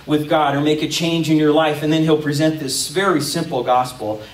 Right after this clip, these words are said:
and then he'll invite people, and thousands of people will come forward. Those were the good old days.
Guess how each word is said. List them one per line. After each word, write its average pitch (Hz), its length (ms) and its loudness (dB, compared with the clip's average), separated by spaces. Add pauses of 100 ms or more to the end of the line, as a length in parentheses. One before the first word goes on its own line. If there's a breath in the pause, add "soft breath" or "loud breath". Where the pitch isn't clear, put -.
and 139 100 2
then 147 140 2
he'll 139 200 2
invite 139 300 2
people, 139 280 -4
and 120 180 -6
thousands 190 560 0
of 139 80 -6
people 131 240 -4
will 113 120 -2
come 113 180 -6
forward. 95 360 -8 (440)
Those 117 160 -2
were 151 60 -2
the 117 100 -2
good 107 140 -4
old 92 200 -6
days. - 320 -16